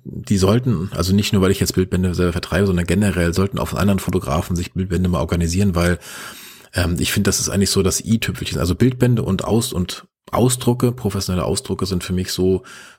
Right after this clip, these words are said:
für mich persönlich jetzt einfach so das i-Tüpfelchen der Fotografie, weil,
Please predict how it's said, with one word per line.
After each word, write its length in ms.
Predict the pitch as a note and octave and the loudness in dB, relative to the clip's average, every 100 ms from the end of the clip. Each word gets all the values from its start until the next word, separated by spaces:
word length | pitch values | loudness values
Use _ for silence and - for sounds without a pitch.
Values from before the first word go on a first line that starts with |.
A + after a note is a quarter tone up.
| - | -6
für 140 | G2+ | -2
mich 100 | G2 | 0
persönlich 460 | F2 E2+ G2+ A2 - | 0 2 2 2 0
jetzt 260 | F2 - | -2 -2
einfach 220 | F2+ E2+ | -2 -2
so 340 | E2 F2+ F2 E2+ | -2 -2 -2 -2
das 180 | - - | -2 -2
i-Tüpfelchen 440 | G2 F#2 - G2+ | -2 -4 -4 0
der 80 | E2+ | 0
Fotografie, 600 | F2+ F#2 E2 D#2 G2+ F2+ | 0 -2 -2 -2 0 2
weil, 280 | F2 F2 | 2 2